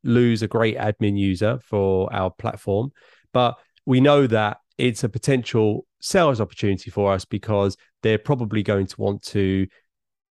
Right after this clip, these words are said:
es-, essentially repeat the success that they saw the first time they launched a program.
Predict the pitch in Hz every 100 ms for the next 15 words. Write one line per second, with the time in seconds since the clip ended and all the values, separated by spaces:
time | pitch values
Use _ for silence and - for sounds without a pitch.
0 | - 110 - 185 - 117 185 151 113 101
1 | 104 - 131 123 - - - 104 - 107
2 | 101 101 95 - 107 95 95 107 95 -
3 | 92 92 92 90 - - 110 104 85 73
4 | 80